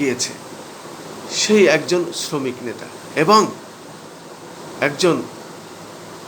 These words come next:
পথিতযশা সাংবাদিক, পাশাপাশি আমাদের চ্যানেলগুলির সে উপদেষ্টা পরিষদের অন্যতম সদস্য, সেই শ্রমিক নেতা মোহাম্মদ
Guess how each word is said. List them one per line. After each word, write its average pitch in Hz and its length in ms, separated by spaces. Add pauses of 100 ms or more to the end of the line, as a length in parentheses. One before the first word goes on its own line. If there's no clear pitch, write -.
পথিতযশা 185 760 (140)
সাংবাদিক, 110 480 (760)
পাশাপাশি 175 520 (1000)
আমাদের 156 340 (920)
চ্যানেলগুলির 202 680
সে 165 120 (380)
উপদেষ্টা 175 460 (100)
পরিষদের 160 440 (300)
অন্যতম 190 380 (160)
সদস্য, 123 320 (1600)
সেই 190 240 (960)
শ্রমিক 160 360 (120)
নেতা 139 200 (760)
মোহাম্মদ 156 380